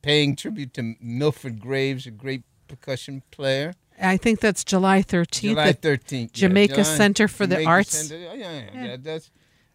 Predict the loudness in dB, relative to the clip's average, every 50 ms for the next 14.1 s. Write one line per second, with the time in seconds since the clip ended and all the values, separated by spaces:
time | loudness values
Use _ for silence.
0 | _ -16 -14 -12 -10 -10 -10 -10 -12 -12 -14 -16 -16 -16 -14 -14 -14 -14 -16 -16
1 | -16 -16 -18 -20 _ _ _ _ _ _ _ _ _ _ _ _ _ _ _ _
2 | _ _ _ _ _ -20 -20 -20 -20 -18 -18 -18 -18 -16 -16 -16 -16 -18 -18 -18
3 | -20 -20 -20 _ _ _ _ _ _ _ 2 2 4 6 6 6 6 6 4 4
4 | 4 4 4 4 2 2 2 4 4 4 4 2 0 -2 -6 -10 _ _ _ _
5 | _ _ _ _ _ _ _ _ _ _ _ _ _ -16 -16 -16 -16 -16 -16 -16
6 | -14 -12 -10 -10 -6 -4 -2 -2 -2 -4 -6 -8 -6 -6 -8 -10 _ _ _ -6
7 | -6 -6 -6 -6 -10 -12 _ _ _ _ _ _ _ _ _ _ _ _ _ _
8 | _ _ _ _ _ _ _ _ _ _ _ -10 -6 -4 -4 -4 -4 -8 -6 -2
9 | -2 -2 -2 -2 -2 0 -2 -2 -4 -8 -8 -2 -2 0 0 0 -2 -6 -10 _
10 | _ _ _ _ _ _ _ _ _ _ 2 2 2 2 2 2 2 2 2 0
11 | 2 2 0 2 2 0 -2 -4 -6 -12 _ _ _ _ _ _ _ _ _ _
12 | _ _ _ _ _ _ _ _ _ _ -14 -10 -8 -8 -8 -8 -12 -14 -16 -16
13 | -10 -10 -10 -8 -8 -10 -10 -10 -12 -10 -8 -6 -4 -4 -4 -6 -6 -10 -12 -16
14 | -18